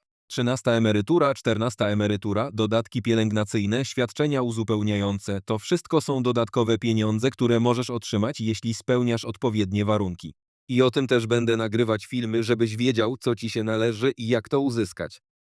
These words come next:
Wracając jeszcze do tych najwyższych emerytur, tych siedem tysięcy osiemset pięćdziesiąt pięć złotych, chcę, żebyś wiedział, że taka kwota to naprawdę rzadkość.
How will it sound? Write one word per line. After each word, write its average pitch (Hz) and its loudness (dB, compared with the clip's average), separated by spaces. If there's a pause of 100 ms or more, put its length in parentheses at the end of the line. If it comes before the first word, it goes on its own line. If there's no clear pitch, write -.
(120)
Wracając 139 2
jeszcze 139 2
do 120 2
tych 110 0
najwyższych 117 -2
emerytur, 107 0
tych 123 -2
siedem 139 0
tysięcy 123 -2
osiemset 113 -2
pięćdziesiąt 117 -2
pięć 120 0
złotych, 104 -2
chcę, - -2
żebyś 113 0
wiedział, 120 2
że 107 0
taka 110 -2
kwota 123 0
to 123 0
naprawdę 110 0
rzadkość. 98 -4